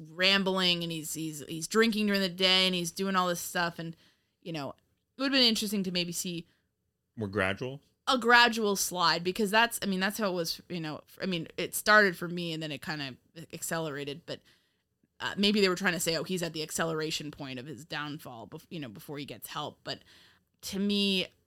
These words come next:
Speaker 1: I don't know, it just, it felt a little bit easy, and I would, I would have loved to see,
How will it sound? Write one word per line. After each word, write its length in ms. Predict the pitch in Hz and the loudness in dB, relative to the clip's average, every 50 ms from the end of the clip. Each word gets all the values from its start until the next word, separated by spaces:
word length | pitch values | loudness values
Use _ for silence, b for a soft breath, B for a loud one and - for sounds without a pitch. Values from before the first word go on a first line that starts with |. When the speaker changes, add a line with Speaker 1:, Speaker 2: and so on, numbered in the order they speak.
| _ _ - | _ _ -14
Speaker 1:
I 80 | 175 185 | -10 -8
don't 140 | 165 151 107 | -8 -8 -8
know, 160 | 85 107 - - - | -10 -12 -12 -12 -10
it 80 | 190 | -8
just, 280 | 185 202 196 - - - | -6 -4 -4 -4 -4 -4
it 180 | 196 180 - _ _ _ _ _ _ _ _ _ - | -4 -4 -4 _ _ _ _ _ _ _ _ _ -4
felt 180 | 247 247 240 226 | 0 0 0 0
a 40 | 208 | 0
little 260 | 180 180 185 180 175 | 0 0 0 0 0
bit 180 | 170 165 - - | -2 -6 -8 -8
easy, 480 | - 160 143 143 - - 95 - 208 - _ _ _ _ _ _ _ _ _ _ - | -10 -10 -10 -10 -10 -10 -12 -12 -14 -16 _ _ _ _ _ _ _ _ _ _ -10
and 80 | 165 | -8
I 60 | 160 | -6
would, 160 | 170 180 165 - | -4 -4 -2 0
I 80 | - 185 | 2 2
would 140 | 185 185 | 2 2
have 140 | 180 180 180 | 0 0 -2
loved 280 | 180 180 180 175 170 170 - | 0 0 0 0 -2 -4 -8
to 80 | - 165 | -8 -8
see, 540 | 156 - - 170 160 151 151 147 151 165 | -8 -6 -6 -4 -4 -4 -4 -4 -6 -6